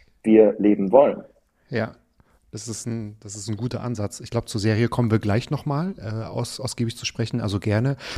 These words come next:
Speaker 2: Das ist jetzt, war da dein, deine erste Frage, ich würde sie aber nochmal zurückgeben. Ist es tatsächlich eine Motivation, wenn du dich so auf Rollen vorbereitest, dass du sagst,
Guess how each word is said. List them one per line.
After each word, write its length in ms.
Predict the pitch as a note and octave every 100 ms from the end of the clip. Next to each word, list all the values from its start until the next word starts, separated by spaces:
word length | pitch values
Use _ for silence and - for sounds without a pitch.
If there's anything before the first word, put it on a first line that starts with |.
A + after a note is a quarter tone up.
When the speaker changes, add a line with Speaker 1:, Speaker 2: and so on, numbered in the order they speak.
| - - -
Speaker 2:
Das 160 | B2 G#2
ist 120 | F#2
jetzt, 200 | A#2+ -
war 80 | A#2+
da 160 | A#2
dein, 360 | G#2+ A#2 A#2+ A#2
deine 180 | A2+ B2
erste 160 | B2+ -
Frage, 220 | A#2 B2
ich 100 | -
würde 120 | B2
sie 60 | A#2+
aber 120 | A2+
nochmal 240 | A2+ A2+
zurückgeben. 540 | - A2 A#2+ A#2 G2 G#2+
Ist 180 | A#2 C3
es 120 | -
tatsächlich 460 | A#2 G#2+ G#2 C3+
eine 160 | A2+ G#2+
Motivation, 800 | A2+ A#2+ G#2+ F#2+ - G#2+ A#2+ D#3+
wenn 80 | C3+
du 60 | A#2+
dich 120 | A2
so 100 | -
auf 340 | A2+ - -
Rollen 180 | A2+ A2
vorbereitest, 540 | G#2+ A2+ A2 A#2 A#2 -
dass 100 | A2
du 80 | G#2+
sagst, 380 | A2 A2+ -